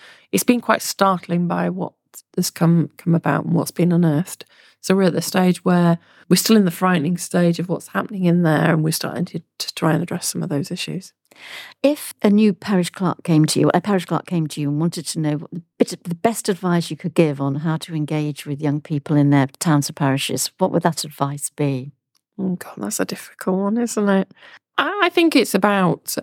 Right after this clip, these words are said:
Speaker 1: being open and accessible, and I would advocate detached work all of the time, because it's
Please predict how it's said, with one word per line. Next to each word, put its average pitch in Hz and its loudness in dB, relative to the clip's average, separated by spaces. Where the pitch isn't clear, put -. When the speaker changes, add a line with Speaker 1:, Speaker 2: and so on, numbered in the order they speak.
Speaker 1:
being 180 4
open 175 0
and 151 2
accessible, - -4
and 156 2
I 151 2
would 156 0
advocate 170 0
detached - -4
work 160 2
all 143 2
of 139 -2
the - -12
time, 147 0
because 165 -2
it's - -2